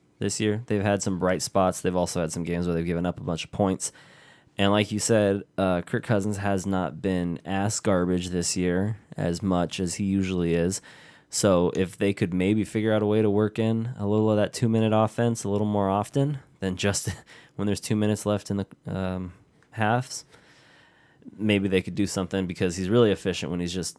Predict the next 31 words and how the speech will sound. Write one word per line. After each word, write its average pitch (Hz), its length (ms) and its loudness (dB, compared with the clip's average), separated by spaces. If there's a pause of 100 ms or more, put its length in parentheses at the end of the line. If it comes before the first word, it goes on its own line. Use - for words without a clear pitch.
(140)
s-, - 460 -6
gunslinging 107 640 2
the 95 60 0
ball. 92 320 4 (340)
And 135 100 -2
maybe 151 220 6
you 151 80 4
get 143 160 4
an 135 80 2
extra 131 260 0
interception 123 560 -4
here 95 180 -2
and 87 120 -2
there 87 100 -2
'cause 87 240 -8
of 80 60 -6
that, 73 220 -6
but 78 80 -6
it'd 85 120 -4
be 98 100 -4
better 98 320 0
than 107 160 -2
just 98 280 -8
being 90 320 -6
lackadaisical 95 1120 -2 (360)
with - 180 -10
a 90 40 -16
seventy-two 113 640 0
million 107 360 2
dollar 104 240 4
quarterback 90 720 -2